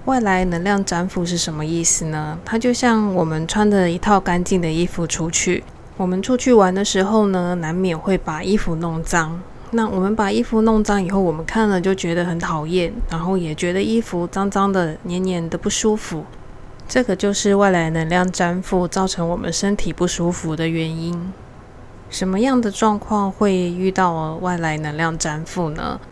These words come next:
当我们身体不好的时候，就是我们的阳气弱的时候，也会容易受到外来能量的粘附。有的时候受到外来能量的粘附，其实并不是那个能量要来粘附我们的，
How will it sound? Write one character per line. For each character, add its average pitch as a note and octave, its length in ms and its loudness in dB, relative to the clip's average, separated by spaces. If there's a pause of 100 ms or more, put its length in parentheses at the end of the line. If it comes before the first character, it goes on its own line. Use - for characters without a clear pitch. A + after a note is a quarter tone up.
(340)
当 G#3 160 2
我 F#3+ 120 -2
们 D#3 180 -4
身 G#3+ 220 0
体 - 120 -4
不 E3+ 140 0
好 E3+ 220 -2
的 F3 100 -8
时 - 220 -4
候， - 360 -4
就 G#3+ 120 0
是 A#3+ 80 6
我 G3+ 100 6
们 D#3+ 100 -2
的 D#3+ 140 0
阳 D#3+ 260 -4
气 F#3 460 -2 (400)
弱 G#3 240 6
的 D#3 140 -10
时 - 180 -4
候， - 300 -2
也 D3+ 160 -8
会 F#3+ 200 2
容 D3+ 240 -2
易 E3 280 -2
受 E3 200 -4
到 D#3+ 220 2
外 D#3+ 160 0
来 D#3 220 -6
能 D#3 180 -6
量 D#3+ 160 -2
的 D3 120 -6
粘 D#3+ 300 -8
附。 D#3+ 300 -8 (520)
有 F#3+ 140 -2
的 A#3+ 140 2
时 A3+ 180 -2
候 A#3 240 0
受 A#3 220 0
到 A3 280 2
外 A3 160 2
来 F#3 260 0
能 F3 180 -2
量 G3 180 0
的 E3+ 140 -2
粘 F3 300 -4
附， F3+ 260 -4
其 F#3 160 -6
实 F#3 320 -2
并 G3+ 160 0
不 F3+ 160 -2
是 G3+ 320 0 (380)
那 B3 120 2
个 G#3+ 120 0
能 D#3+ 320 -6
量 E3 260 -4
要 F3 280 -2
来 D#3+ 240 -4
粘 F3 220 -4
附 F#3 240 -2
我 F3 140 -2
们 - 240 -10
的， - 160 -6